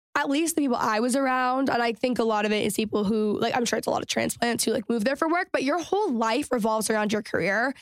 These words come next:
and that is it. Like, Peyton and I have been talking about this so much, Peyton Sarton, because she recently moved to Dallas from L A, and it's so interesting the difference. And I found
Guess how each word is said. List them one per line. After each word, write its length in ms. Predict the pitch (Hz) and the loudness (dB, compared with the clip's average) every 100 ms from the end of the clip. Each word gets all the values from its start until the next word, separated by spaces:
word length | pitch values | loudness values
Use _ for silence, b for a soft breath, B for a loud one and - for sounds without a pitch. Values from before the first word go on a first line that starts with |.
| B | B
and 140 | - 254 | -2 0
that 140 | 247 | 2
is 160 | 254 - | 0 0
it. 300 | 214 - - | -2 -2 -2
Like, 220 | 247 240 | -2 0
Peyton 320 | - 254 302 320 | -2 0 0 2
and 100 | 339 | 2
I 60 | |
have 80 | 330 | 2
been 80 | 269 | 0
talking 240 | 226 220 | 0 0
about 160 | 240 233 | 0 0
this 180 | 262 - | 0 0
so 180 | 226 | 0
much, 240 | 233 220 - | 0 0 -2
Peyton 200 | 214 240 | -2 0
Sarton, 500 | 240 - 208 220 247 B B - | 0 0 0 0 -2 B B -6
because 600 | 233 - 233 220 220 202 | -4 0 0 2 0 0
she 220 | - 262 254 | -2 0 2
recently 360 | 247 240 233 | 2 0 0
moved 360 | 233 220 214 208 | 2 2 0 0
to 80 | 208 | 0
Dallas 400 | 220 214 214 - | 0 0 0 0
from 140 | 233 | 0
L 180 | 214 214 | 2 2
A, 340 | 208 214 240 | 2 2 2
and 140 | 240 240 | 0 0
it's 180 | - | -2
so 320 | - 247 240 - | 0 0 0 0
interesting 800 | 233 247 220 - 247 240 254 b b _ - | 0 0 0 0 0 2 0 b b _ -4
the 100 | 262 | -2
difference. 540 | 196 208 - 277 269 | 0 -2 0 0 0
And 80 | 240 | 0
I 140 | 226 | 0
found 480 | 202 247 233 233 233 | 0 0 0 0 0